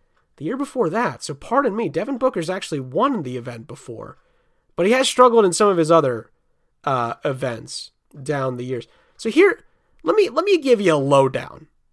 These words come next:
on this, okay? Again, how quickly we forget, right? How quickly it, it all, uh, it all falls to the wayside. Twenty sixteen,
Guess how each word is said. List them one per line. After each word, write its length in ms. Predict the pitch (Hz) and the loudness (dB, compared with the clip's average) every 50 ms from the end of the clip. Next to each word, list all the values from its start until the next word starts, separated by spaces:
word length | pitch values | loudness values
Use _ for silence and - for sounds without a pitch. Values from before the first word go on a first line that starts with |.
| _ - | _ -10
on 220 | 135 131 127 120 | -8 -8 -8 -8
this, 320 | 117 - - - - - - - | -12 -14 -14 -14 -14 -10 -6 -4
okay? 440 | 175 165 - - 226 233 220 - - - | -4 -4 -2 0 2 2 2 0 -2 -6
Again, 280 | 214 208 226 180 143 139 | -4 -2 0 -2 -2 0
how 160 | - 220 226 | 0 0 0
quickly 500 | - - - - 359 - - 330 330 294 | 0 -2 -2 0 0 0 2 0 0 2
we 140 | 254 247 220 | 2 0 0
forget, 680 | - - 170 156 143 143 127 - - - - - - - _ - | 2 2 2 2 2 0 -4 -4 -6 -14 -16 -16 -16 -16 _ -2
right? 340 | 147 156 170 190 190 - _ _ | 0 0 2 0 -2 -4 _ _
How 140 | - - 190 | -6 -6 -6
quickly 800 | 170 - - - - 254 302 302 - 269 277 269 262 254 - - _ _ _ | -6 -6 -10 -10 -6 -6 -6 -6 -6 -8 -6 -6 -8 -8 -10 -14 _ _ _
it, 200 | - 175 175 - | -8 -6 -6 -4
it 120 | 175 180 175 | -4 -2 0
all, 320 | 180 180 180 180 180 175 | 2 2 2 2 4 4
uh, 300 | 165 165 160 160 156 151 - _ _ _ _ _ _ _ _ _ _ _ _ _ _ _ | 4 4 4 2 2 -2 -4 _ _ _ _ _ _ _ _ _ _ _ _ _ _ _
it 120 | - 180 180 | -4 0 0
all 160 | 185 196 - | 0 0 0
falls 460 | - - 185 175 180 180 185 170 - | -2 -4 -2 -2 0 0 -2 -2 -4
to 120 | - 175 | -6 -8
the 80 | 151 147 | -8 -8
wayside. 640 | 135 135 131 131 131 131 - - - - - _ _ _ _ _ _ _ _ _ _ _ _ _ _ _ _ _ | -6 -6 -8 -8 -8 -10 -12 -14 -16 -18 -20 _ _ _ _ _ _ _ _ _ _ _ _ _ _ _ _ _
Twenty 320 | - - - 339 381 427 392 | -8 -2 2 2 4 2 2
sixteen, 800 | - - - 294 - - - - - 233 214 175 156 147 147 | 0 -4 -6 -6 -6 -8 -10 -8 -6 -4 -2 -2 -2 -2 -6